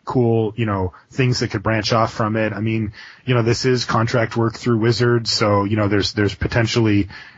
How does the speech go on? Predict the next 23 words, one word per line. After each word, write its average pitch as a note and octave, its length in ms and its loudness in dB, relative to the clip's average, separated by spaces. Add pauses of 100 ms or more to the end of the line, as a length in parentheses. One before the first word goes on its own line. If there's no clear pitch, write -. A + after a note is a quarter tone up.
you A#2 80 2
know, F#2+ 260 0
uh, E2+ 280 -2 (120)
maybe A#2 300 2
different A2 300 0
things A2+ 280 0
with G#2 180 -2
them. B2 520 2 (280)
Um, F#2 680 -2
there's A#2 180 0
just A2 240 -4
doing A#2 240 0
bigger A2 320 0
and A2 80 -2
better A2 280 2
events. A#2 440 0
I G2+ 60 -2
mean, G#2+ 160 -2
who A#2+ 140 0
knows, F#2+ 500 -2
you A#2 100 2
know? G2 200 2
So G2+ 340 0